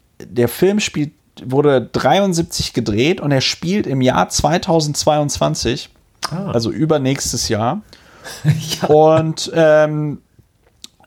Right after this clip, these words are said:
Speaker 1: und, äh, es spielt im vollkommen überbevölkerten New York. Das war, glaub ich, in den siebziger Jahren so eine,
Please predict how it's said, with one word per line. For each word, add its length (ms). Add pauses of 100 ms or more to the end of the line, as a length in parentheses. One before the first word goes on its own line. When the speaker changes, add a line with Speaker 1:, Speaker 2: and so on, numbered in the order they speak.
Speaker 1:
und, 280 (320)
äh, 340 (340)
es 100
spielt 400
im 220
vollkommen 560
überbevölkerten 1120
New 140
York. 560
Das 200
war, 160
glaub 220
ich, 160
in 100
den 160
siebziger 560
Jahren 440
so 120
eine, 480